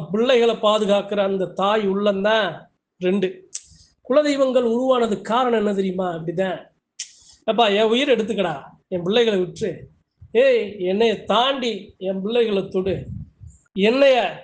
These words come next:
எப்படி இந்த எல்லையில இருக்கிற வரைக்கும் என் பிள்ளைகளை நீ நெருங்க முடியாது" அப்படின்னு தீய சக்திகிட்டையும் தீய எண்ணம் கொண்டவங்ககிட்டையும்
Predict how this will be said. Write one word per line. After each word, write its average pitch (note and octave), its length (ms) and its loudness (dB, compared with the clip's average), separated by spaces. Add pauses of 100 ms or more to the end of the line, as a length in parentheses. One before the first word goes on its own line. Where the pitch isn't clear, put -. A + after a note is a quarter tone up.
(240)
எப்படி A3+ 280 2 (280)
இந்த A3+ 260 4
எல்லையில B3+ 520 2
இருக்கிற B3 380 4
வரைக்கும் G#3+ 580 2
என் G3 240 0
பிள்ளைகளை A3 380 2
நீ G#3 140 0
நெருங்க A3 420 2
முடியாது" G#3+ 520 0 (100)
அப்படின்னு F#3 380 -4
தீய A3+ 420 -2
சக்திகிட்டையும் G3 840 -4
தீய A3+ 240 -4 (160)
எண்ணம் G#3+ 300 -2
கொண்டவங்ககிட்டையும் F#3+ 920 -4